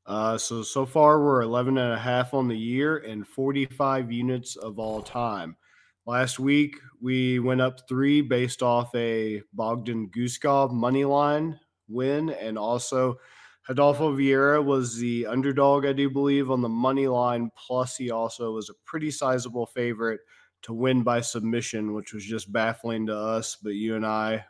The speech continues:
uh, obviously managed to catch on to that and take advantage,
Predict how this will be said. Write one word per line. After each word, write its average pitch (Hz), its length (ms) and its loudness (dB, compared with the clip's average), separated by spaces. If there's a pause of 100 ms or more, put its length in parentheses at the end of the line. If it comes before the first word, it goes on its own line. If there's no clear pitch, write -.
uh, 101 240 -6
obviously 104 640 -4 (440)
managed 110 400 -2
to 104 380 -2
catch 131 260 0
on 135 180 6
to 127 120 2
that 123 400 6 (120)
and 107 300 -6
take 113 220 -4
advantage, 110 760 -4